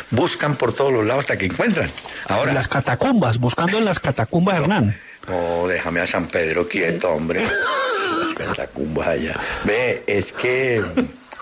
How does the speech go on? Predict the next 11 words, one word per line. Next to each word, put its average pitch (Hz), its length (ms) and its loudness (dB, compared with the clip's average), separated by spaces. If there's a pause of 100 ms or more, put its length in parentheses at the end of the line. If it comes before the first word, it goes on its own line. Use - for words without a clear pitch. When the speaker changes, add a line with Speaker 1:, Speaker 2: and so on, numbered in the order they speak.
Speaker 1:
estaba - 260 0
acordando, 95 600 2 (480)
aquí - 240 0
la 127 140 2
tengo 123 380 2
presente 113 600 2
la 95 140 2
foto, 98 360 2 (540)
una 123 240 4
foto 131 280 2
célebre 127 580 0